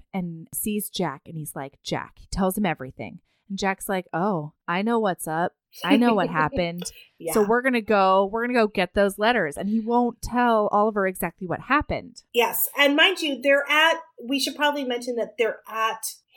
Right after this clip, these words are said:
Speaker 2: hi-, uh, Mister Rexel's mom's house. That's who lives in Kent.
Speaker 1: Yes.
Speaker 2: Yes. And she's a vile little bitch.
Speaker 1: No, not Mister Rexel's mom,
Speaker 2: Oh,
Speaker 1: because they
Speaker 2: I'm
Speaker 1: disowned
Speaker 2: sorry,
Speaker 1: him.
Speaker 2: her mom.
Speaker 1: They're at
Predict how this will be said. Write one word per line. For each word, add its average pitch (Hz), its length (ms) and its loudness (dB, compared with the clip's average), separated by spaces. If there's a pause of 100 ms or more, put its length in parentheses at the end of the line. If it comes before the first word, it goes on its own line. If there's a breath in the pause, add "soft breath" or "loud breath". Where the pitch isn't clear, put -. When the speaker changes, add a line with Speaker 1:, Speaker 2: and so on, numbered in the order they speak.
(100)
Speaker 2:
hi-, 254 140 0 (140)
uh, 196 120 -4
Mister 254 520 0
Rexel's 175 680 -4 (140)
mom's 170 500 -4
house. - 320 -12
That's 185 260 -4
who 220 80 -2
lives 190 220 -6
in 160 100 -12
Kent. - 200 -16 (220)
Speaker 1:
Yes. - 600 -4
Speaker 2:
Yes. 190 220 0
And 214 160 -2
she's 302 320 2
a 214 100 2
vile 190 340 2
little 170 180 -4
bitch. - 540 -10
Speaker 1:
No, 320 360 6
not 285 260 4
Mister 349 280 -2
Rexel's 262 480 0
mom, 165 480 -4
Speaker 2:
Oh, 196 80 0
Speaker 1:
because 202 220 0
they 233 100 4
Speaker 2:
I'm 254 80 0
Speaker 1:
disowned 254 240 4
Speaker 2:
sorry, 214 160 4
Speaker 1:
him. 190 120 0
Speaker 2:
her 233 140 0
mom. 151 320 -8
Speaker 1:
They're 277 260 4
at 240 140 4